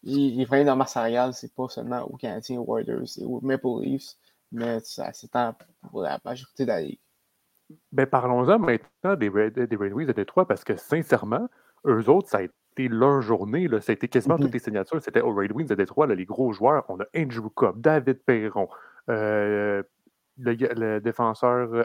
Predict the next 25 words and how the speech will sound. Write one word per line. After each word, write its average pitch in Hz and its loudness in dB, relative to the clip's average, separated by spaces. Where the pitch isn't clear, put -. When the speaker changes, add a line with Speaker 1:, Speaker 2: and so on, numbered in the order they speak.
Speaker 2:
Oli 127 2
Mata, 120 0
euh, 110 2
Ben 127 6
Speaker 1:
Oli 151 8
Mata, 131 8
Speaker 2:
Sherratt. 117 6
Speaker 1:
Ben 165 8
Sherratt. 143 8
Speaker 2:
Hey, 131 4
Speaker 1:
Euh, 120 2
Speaker 2:
sincèrement, 117 2
sincèrement, 127 0
euh, 104 -6
les, 87 -10
puis 120 -4
les 117 4
Usos 117 0
aussi, 196 -6
ça, 123 0
ça 131 -4
a - 0
été 123 -4
une 117 -8
signature 175 -4